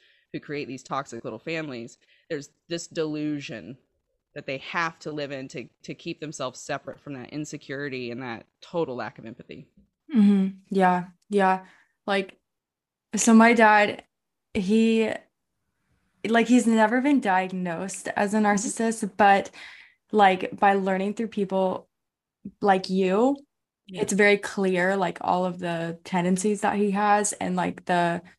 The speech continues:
Speaker 2: extreme lack of empathy. And especially, like, you see it displayed most in the relationship that he has with my mom, where
Speaker 1: Mm-hmm.
Speaker 2: it's constantly, like,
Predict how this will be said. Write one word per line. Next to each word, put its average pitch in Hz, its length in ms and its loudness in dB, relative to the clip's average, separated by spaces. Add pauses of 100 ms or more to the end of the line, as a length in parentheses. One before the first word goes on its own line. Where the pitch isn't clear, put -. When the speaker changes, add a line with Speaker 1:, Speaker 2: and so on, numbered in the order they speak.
(200)
Speaker 2:
extreme 196 420 0
lack 185 200 0
of 190 100 -4
empathy. 190 760 -4
And 180 420 -2 (340)
especially, 202 560 2
like, 202 200 2
you 202 120 0
see 202 260 0
it 202 100 0
displayed 185 640 -4
most 180 320 0 (180)
in 180 420 0
the 185 100 0
relationship 180 540 -2
that 185 120 -4
he 185 100 2
has 170 140 0
with 175 140 -6
my 175 80 0
mom, 170 500 0 (300)
where 190 400 6
Speaker 1:
Mm-hmm. - 40 -2
Speaker 2:
it's 202 200 -4
constantly, 196 640 0
like, 180 380 0